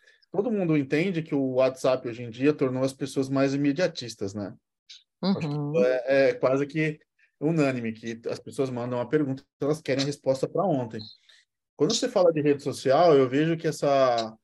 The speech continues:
Speaker 1: essa velocidade das pessoas é muito maior.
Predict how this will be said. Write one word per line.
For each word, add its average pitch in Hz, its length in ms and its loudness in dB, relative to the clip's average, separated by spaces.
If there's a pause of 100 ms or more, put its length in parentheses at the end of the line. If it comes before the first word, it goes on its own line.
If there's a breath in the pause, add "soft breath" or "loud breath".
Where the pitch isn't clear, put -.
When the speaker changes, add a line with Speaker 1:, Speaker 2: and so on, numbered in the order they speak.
(280)
Speaker 1:
essa 127 200 -4
velocidade 147 840 0
das 123 140 -6
pessoas 139 460 -2
é 160 80 0
muito 156 280 0
maior. 175 440 2